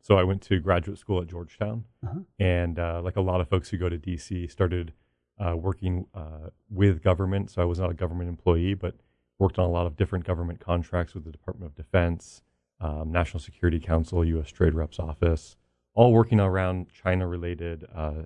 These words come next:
Speaker 1: national security issues.
Speaker 2: And you speak,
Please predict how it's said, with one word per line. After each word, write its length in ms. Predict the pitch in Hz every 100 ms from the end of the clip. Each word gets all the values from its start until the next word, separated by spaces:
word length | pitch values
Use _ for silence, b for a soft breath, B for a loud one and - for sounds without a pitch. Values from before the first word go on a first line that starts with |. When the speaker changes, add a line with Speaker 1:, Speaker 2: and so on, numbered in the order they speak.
| -
Speaker 1:
national 280 | 82 - 85
security 480 | 85 - 85 82 -
issues. 420 | - - 92 _ _
Speaker 2:
And 360 | 123 113 110 120
you 100 | 147
speak, 440 | - - 156